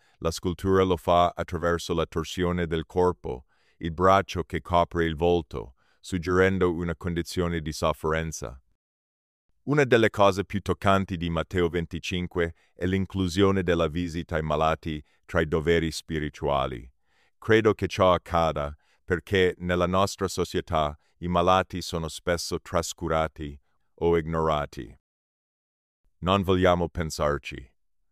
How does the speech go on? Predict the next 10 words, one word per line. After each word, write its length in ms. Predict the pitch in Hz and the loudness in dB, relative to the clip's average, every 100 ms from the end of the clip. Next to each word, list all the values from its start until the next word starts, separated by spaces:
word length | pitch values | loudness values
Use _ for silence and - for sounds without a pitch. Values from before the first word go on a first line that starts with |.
| _ _ | _ _
I 60 | 78 | -2
malati 500 | 82 87 101 101 95 | 2 4 4 2 -6
sono 320 | - 92 87 | 0 0 0
spesso 680 | - - - 98 - 98 90 - | -4 -8 -2 -2 0 -4 -4 -4
invisibili. 920 | 92 87 87 78 87 87 73 67 60 _ _ _ | -6 -4 -4 -6 -6 -6 -6 -10 -12 _ _ _
Questa 320 | - 107 - 98 | -4 -4 -2 -6
scultura 640 | - 92 - 101 95 90 - _ | -4 -6 -2 2 4 4 -2 _
rende 540 | 80 95 95 90 85 - | -2 0 2 0 0 -4
la 160 | 85 85 | -4 2
malattia 720 | 92 92 87 - 95 87 | 4 2 0 -4 0 0